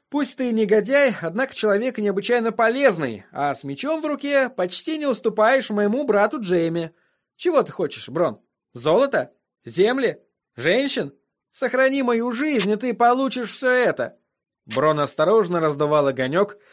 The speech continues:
язычки пламени сразу вспрыгнули повыше. «А если ты погибнешь?» «Ну, тогда меня хотя бы один человек оплачет от всего сердца», ухмыльнулся Тирион. «Золото-то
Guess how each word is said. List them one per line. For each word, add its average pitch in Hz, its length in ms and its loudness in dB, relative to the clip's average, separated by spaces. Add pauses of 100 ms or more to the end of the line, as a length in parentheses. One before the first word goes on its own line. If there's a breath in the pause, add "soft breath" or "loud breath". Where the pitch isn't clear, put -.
(200 soft breath)
язычки 175 520 0
пламени 202 500 2
сразу 202 480 0
вспрыгнули 170 640 0
повыше. 160 640 0 (760)
«А 123 200 0
если 165 400 2
ты 165 180 0
погибнешь?» 147 840 -2 (720)
«Ну, 277 440 -4
тогда 214 440 0
меня 254 320 -2
хотя 254 280 -2
бы 254 120 0
один 196 320 0
человек 180 480 -2
оплачет 196 500 -2
от 180 240 -6
всего 160 320 -4
сердца», 127 480 -6 (380)
ухмыльнулся 143 680 -2
Тирион. 127 460 -2 (600 soft breath)
«Золото-то 190 760 0